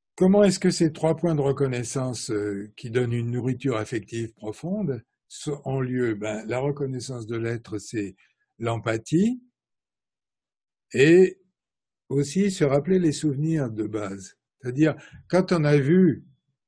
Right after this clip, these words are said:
à quel point l'autre était quelqu'un de bien, que j'aimais, qui était admirable à des tas de points de vue, et cetera, euh, si je retrouve ça, je peux plus facilement retrouver aussi l'être de l'autre.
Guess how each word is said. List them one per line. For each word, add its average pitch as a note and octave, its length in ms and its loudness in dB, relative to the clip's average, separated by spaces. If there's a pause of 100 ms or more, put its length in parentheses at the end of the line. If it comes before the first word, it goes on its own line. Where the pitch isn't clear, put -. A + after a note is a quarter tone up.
(240)
à B2+ 100 -4
quel C3 260 -2
point D3 280 -2
l'autre C3+ 400 0
était A#2 260 -4
quelqu'un B2 560 -6
de A2+ 140 -6
bien, A#2 720 -6
que A2+ 180 -10
j'aimais, A#2 880 -6
qui A2 100 -10
était G2+ 320 -8 (260)
admirable A#2 600 -4
à A2 80 -2
des G#2+ 160 -6
tas A#2 140 -10
de A2+ 40 -16
points A2 220 -10
de G#2+ 60 -14
vue, C3+ 200 -4
et B2 60 -8
cetera, A2+ 500 -8 (480)
euh, A#2 80 -10
si E3 220 -4
je C#3+ 100 -2
retrouve D#3 360 0
ça, D#3+ 380 0
je D3 120 -4
peux B2+ 200 -4
plus D#3 160 -10
facilement C#3 600 -6 (140)
retrouver B2 560 -4
aussi A#2 520 -2
l'être B2 440 -6
de G#3+ 100 -10
l'autre. G3 360 -14